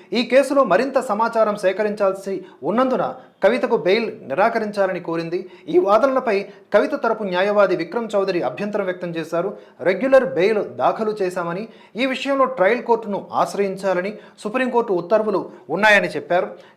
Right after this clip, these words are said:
పీఎంఎల్ఏ యాక్ట్ సెక్షన్ పంతొమ్మిది క్లాజ్ రెండు ప్రకారం నమోదు చేసిన కవిత స్టేట్మెంట్ను ప్రిజర్వ్ చేయాలని కోరారు. ఈ వాదనలపై జోక్యం చేసుకున్న ఈడీ తరపు న్యాయవాది కవిత బెయిల్పై కౌంటర్ దాఖలు చేసేందుకు కొంత సమయం కావాలని కోరారు.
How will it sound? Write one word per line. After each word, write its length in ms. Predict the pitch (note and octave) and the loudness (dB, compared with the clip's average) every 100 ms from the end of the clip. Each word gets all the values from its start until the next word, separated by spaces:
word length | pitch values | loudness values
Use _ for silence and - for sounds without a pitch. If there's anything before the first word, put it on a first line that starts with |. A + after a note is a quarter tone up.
| - | 0
పీఎంఎల్ఏ 640 | B3 C4 B3+ G3+ G#3+ G#3+ G#3+ D3+ | 2 4 2 0 0 -2 -2 0
యాక్ట్ 300 | F#3 F#3+ - | 0 0 -8
సెక్షన్ 580 | - - - F#3+ - F#3 | -8 -10 -4 -2 -2 -2
పంతొమ్మిది 400 | F#3 G3 G#3 G#3 | -2 -2 -4 -6
క్లాజ్ 340 | G3+ F#3+ F#3 | 0 4 4
రెండు 240 | E3+ F3+ G#3 | 4 0 0
ప్రకారం 560 | - F3+ F3+ F#3 E3+ - - | 0 0 2 0 -2 -6 -8
నమోదు 420 | D#3 G#3+ A3 G#3 | 0 2 2 0
చేసిన 220 | G3 G3 | -4 -2
కవిత 320 | F#3 F3+ F3+ G3 | -6 -4 -4 -4
స్టేట్మెంట్ను 800 | F#3 - F#3 F#3+ F#3 E3+ D3 B2+ - _ - | -6 -4 -4 -4 -8 -8 -12 -14 -20 _ -4
ప్రిజర్వ్ 340 | F#3+ B3 B3+ - | 0 0 0 0
చేయాలని 300 | G3+ F#3 F3+ | 0 2 0
కోరారు. 520 | F3 D#3 D3+ D3+ E3+ - - | -4 -4 -2 -2 -4 -14 -12
ఈ 120 | F#3 A#3+ | -4 2
వాదనలపై 520 | A3 G#3 G3 F#3 F#3 | 6 6 4 2 0
జోక్యం 360 | D3+ F#3 F#3+ F3 | 0 -2 -4 -8
చేసుకున్న 300 | F3 E3+ E3+ | -8 -8 -8
ఈడీ 320 | D#3+ E3 F#3+ | -4 -4 -4
తరపు 240 | F#3 F3 E3 | -4 -4 -6
న్యాయవాది 560 | C#3 C#3 D#3+ D#3 D#3 G3+ - - - | -8 -4 -2 0 -2 -6 -12 -8 0
కవిత 260 | G#3 C4 | 2 2
బెయిల్పై 560 | A#3+ E3 F#3 G#3+ F#3+ E3 - - | 0 0 -2 2 0 0 -6 -2
కౌంటర్ 340 | F3+ A3 A#3 F#3+ | 0 2 0 0
దాఖలు 320 | E3+ F#3+ F#3 | 0 0 -4
చేసేందుకు 480 | F3 E3 E3+ E3 D#3 | -6 -6 -6 -8 -8
కొంత 320 | D#3+ D#3 D#3 | -8 -10 -10
సమయం 300 | E3 F#3+ F#3+ | -8 -6 -4
కావాలని 440 | F3+ D#3 D3+ D3 | -2 0 0 -2
కోరారు. 420 | D3 C3+ A#2+ A2+ | -10 -10 -8 -8